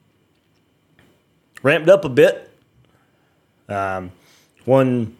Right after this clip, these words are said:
service out there decided that they were, uh, <laughs> going to release that he committed to Florida tonight on this Saturday night and then had to pull that back.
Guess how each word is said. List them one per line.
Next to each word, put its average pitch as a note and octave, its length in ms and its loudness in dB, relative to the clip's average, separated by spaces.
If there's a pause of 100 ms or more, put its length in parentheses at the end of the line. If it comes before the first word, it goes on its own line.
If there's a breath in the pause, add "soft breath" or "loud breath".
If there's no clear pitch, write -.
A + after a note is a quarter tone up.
service B2+ 380 0
out B2 200 2
there A#2 300 -2 (600 loud breath)
decided A#2+ 440 0
that A#2 120 -2
they C3 120 4
were, A#2+ 340 2
uh, A2 340 0 (260)
<laughs> - 360 -12
going C#3+ 200 2
to C3 60 0
release C#3 340 0
that B2+ 180 0
he C#3 500 -4 (1500)
committed E3+ 320 0
to C3 80 2
Florida D#3 580 2 (420)
tonight B2 300 0
on G#2+ 140 -6
this A#2 160 -4
Saturday A2+ 380 -2
night G#2 280 -2
and A#2+ 80 -8
then B2 140 -4
had B2 300 -2
to A2+ 80 -6
pull C#3 320 0
that A2 280 -2
back. G2+ 360 -2